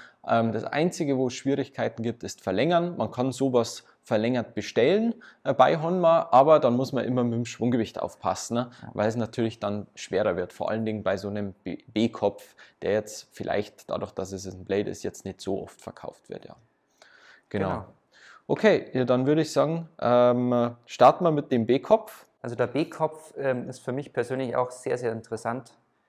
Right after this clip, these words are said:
Speaker 2: weil es einfach, ähm, ein Kopf ist, sag ich mal, der jetzt klassisch geschmiedetes Blade ist, das auch wie ein Blade ausschaut, aber wo man jetzt das erste Mal eigentlich bei Honma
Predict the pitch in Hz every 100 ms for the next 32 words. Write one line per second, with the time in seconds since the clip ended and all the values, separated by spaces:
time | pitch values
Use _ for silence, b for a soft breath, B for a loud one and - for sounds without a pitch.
0 | _ _ 104 104 110 120 113 - 107 110
1 | 117 110 107 - - 110 104 104 - 107
2 | 101 - 117 - - 127 120 117 113 117
3 | 104 98 - - - 120 - 127 - -
4 | 113 - 131 131 113 - 101 - - 117
5 | 139 156 165 - 120 - 113 113 104 123
6 | 127 143 - 143 - 113 - b b b
7 | 117 113 117 123 120 117 - - 131 -
8 | 131 117 113 123 113 120 117 110 113 123
9 | 120